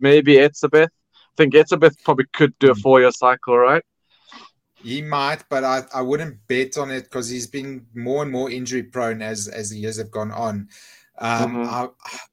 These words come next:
Speaker 2: I'd like to see how Am is recovering, it, 'cause for me, it's
Speaker 1: Oh, you're
Speaker 2: Am
Speaker 1: going
Speaker 2: is the
Speaker 1: back to
Speaker 2: next
Speaker 1: the
Speaker 2: guy.
Speaker 1: Am. You're going to Am.
Speaker 2: Yeah.
Speaker 1: Okay.
Speaker 2: Yeah. If, if he
Speaker 1: Interesting.
Speaker 2: stays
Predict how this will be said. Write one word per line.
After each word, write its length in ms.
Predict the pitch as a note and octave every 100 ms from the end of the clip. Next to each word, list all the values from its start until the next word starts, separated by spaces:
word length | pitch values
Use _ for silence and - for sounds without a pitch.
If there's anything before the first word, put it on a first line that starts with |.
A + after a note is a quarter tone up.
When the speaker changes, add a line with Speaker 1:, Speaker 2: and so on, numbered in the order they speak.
| -
Speaker 2:
I'd 100 | B2+
like 220 | B2+ D3 -
to 80 | F#3
see 240 | - F3+
how 220 | C#3+ C3+ -
Am 300 | C#3 C#3+ C#3
is 420 | C3 A#2 G#2+ G#2
recovering, 560 | A#2 - B2+ A#2 G#2+ G2+
it, 260 | A2+ - -
'cause 320 | A#2+ G#2 - _
for 180 | C#3
me, 260 | C3 D#3 D#3
it's 140 | A#2+
Speaker 1:
Oh, 60 | B2+
you're 120 | B2 C3
Speaker 2:
Am 40 |
Speaker 1:
going 140 | C3
Speaker 2:
is 100 | C#3 C3+
the 60 |
Speaker 1:
back 120 | C#3
to 40 | G#2+
Speaker 2:
next 100 | G2+
Speaker 1:
the 60 | A2
Speaker 2:
guy. 280 | C3 C#3+ B2+
Speaker 1:
Am. 100 | G#2
You're 100 | G#2+
going 360 | B2 C3 B2 -
to 100 | G2+ F2+
Am. 260 | B2+ D3+ C3+
Speaker 2:
Yeah. 260 | A#2+ A2+ G2+
Speaker 1:
Okay. 280 | A#2 D#3 D3+ G#2+ G2+ F#2+
Speaker 2:
Yeah. 240 | A2+ G#2+ G#2
If, 100 | A#2+ - - _ - A2 C3
if 60 | -
he 60 | D#3+
Speaker 1:
Interesting. 40 |
Speaker 2:
stays 360 | F3 F3 D#3+